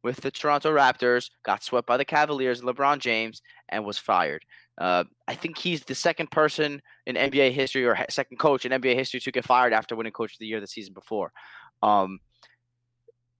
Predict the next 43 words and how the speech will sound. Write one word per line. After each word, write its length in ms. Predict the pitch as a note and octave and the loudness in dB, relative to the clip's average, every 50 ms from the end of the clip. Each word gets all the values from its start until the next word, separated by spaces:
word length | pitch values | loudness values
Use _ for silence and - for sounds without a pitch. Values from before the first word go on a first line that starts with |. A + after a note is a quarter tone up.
| _ _ _ _ _ - | _ _ _ _ _ -4
you 100 | D#3+ D#3+ | 0 2
know, 160 | D#3+ D3+ D3 | 4 4 4
I 260 | - C3+ D#3+ G3+ A3+ | 6 6 6 6 6
thought 240 | G#3+ - A#3 A#3 G#3+ | 4 4 4 4 4
the 60 | - | 2
Pistons 360 | G3 - A3 G#3+ - A3 G3+ F3+ | 0 0 0 -2 -2 -6 -10 -8
would 80 | F3+ | -4
be 80 | F3+ F#3 | 0 0
a 40 | E3+ | 2
little 120 | F3+ G3+ | 2 2
bit 120 | F3+ E3+ | 0 2
better 220 | D3+ F3 F3+ E3+ F3 | 2 2 2 2 2
this 140 | F3 E3 - | -2 -2 -4
season, 240 | F#3+ F3+ D#3+ D#3+ | -8 -10 -8 -4
but 120 | D#3 D#3 C#3+ | -2 0 2
nonetheless, 460 | C#3+ D3+ D#3 D3+ D3 D3 D3+ D3 C#3+ | 2 0 2 2 2 2 2 2 2
they 100 | - C#3+ | 0 2
are 220 | - - C#3+ D3 | 4 6 6 6
in, 200 | C#3+ C#3+ C#3 C#3 - | 4 0 -6 -10 -10
in 120 | - C3+ C3 | -10 -8 -8
the 60 | B2+ | -6
playoff 320 | - - C#3+ C#3 C3 - | -2 0 2 2 2 0
hunt. 160 | - C#3+ C3+ | 0 -2 -2
They 120 | - B2 A#2 | -2 0 0
are 160 | A#2 A#2+ A#2 | 2 0 0
technically 340 | - C3+ C3 C#3 D3+ C3 B2+ | -2 -6 -10 -10 -12 -12 -12
the 80 | A#2 | -10
seventh 340 | A#2 - C3+ B2+ A#2 A#2+ A#2+ | -6 -2 -2 -2 -2 -4 -10
seed 200 | - - B2+ A#2+ | -10 -8 -4 0
right 160 | B2 A#2 A2 | 0 0 2
now. 180 | A#2+ A#2+ A#2+ A#2+ | 2 2 2 2
Blake 300 | A2+ B2 C3+ C#3+ D3 B2+ | 0 0 -2 -2 -2 0
Griffin 320 | A2 C#3 C#3 - C3+ C3 | 0 -2 0 -2 -4 -8
is 80 | A#2+ - | -8 -12
playing 320 | _ - C#3 C3+ C3 B2+ | _ -4 -2 -2 -2 -2
at 180 | - - A#2 A#2 | -2 -2 -2 -2
an 80 | A#2+ A#2+ | -2 0
all 300 | - G2+ B2+ C3 B2+ - | 2 4 4 4 4 2
N 160 | A#2 B2 B2 | 0 -4 -6
B 180 | A#2 A#2+ B2 | -4 0 0
A 240 | A#2+ A#2+ A#2 A2+ A2 _ _ _ _ - | 2 2 2 0 -2 _ _ _ _ -8
level. 480 | A#2 A#2 A#2 A2 A2 A2+ A2 G#2+ G#2+ _ - - - - | -2 -2 -2 0 0 -2 -4 -4 -4 _ -14 -20 -16 -10
Uh, 180 | - E2+ F2+ F#2 | -4 -2 0 2